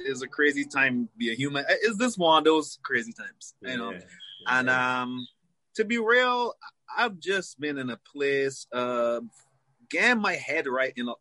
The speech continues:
Speaker 1: in, in every sense of the word. And when I, when I say that, I mean, like, really kinda diving into, like, like, what am I actually doing? Like, for real, like, this step, this choice.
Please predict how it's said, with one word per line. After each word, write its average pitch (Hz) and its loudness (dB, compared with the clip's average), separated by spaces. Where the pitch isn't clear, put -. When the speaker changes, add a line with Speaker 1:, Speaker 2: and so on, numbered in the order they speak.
Speaker 1:
in, 135 -4
in 165 -4
every 185 4
sense 151 0
of 131 -2
the 127 4
word. 123 2
And 120 0
when 156 0
I, 165 4
when 156 -2
I 156 2
say 147 -2
that, 135 2
I 135 -4
mean, 131 -2
like, 113 -4
really 190 6
kinda 175 4
diving 127 4
into, 131 -4
like, 113 -4
like, 123 -4
what 127 2
am 117 2
I 113 2
actually 110 -4
doing? 92 -12
Like, 107 -4
for 123 -2
real, 117 2
like, 104 -4
this 123 2
step, 120 2
this 117 -2
choice. 117 0